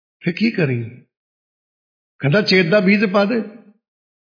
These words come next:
"ਪਾਤਾ ਜੀ, ਬੀਜ ਪਾਤਾ ਜੀ ਮੈਂ।" ਕਹਿੰਦਾ, "ਫਿਰ ਜਾਈ ਨਾ ਕਿਤੇ,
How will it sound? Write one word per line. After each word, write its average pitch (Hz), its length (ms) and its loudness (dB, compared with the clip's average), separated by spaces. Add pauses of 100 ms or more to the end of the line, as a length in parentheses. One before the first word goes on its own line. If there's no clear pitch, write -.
(300)
"ਪਾਤਾ 185 280 2
ਜੀ, 240 120 2
ਬੀਜ 240 260 2
ਪਾਤਾ 233 280 2
ਜੀ 269 100 2
ਮੈਂ।" 294 180 0
ਕਹਿੰਦਾ, - 1300 -8
"ਫਿਰ 180 120 2
ਜਾਈ 151 320 4
ਨਾ 190 160 2
ਕਿਤੇ, 160 560 -2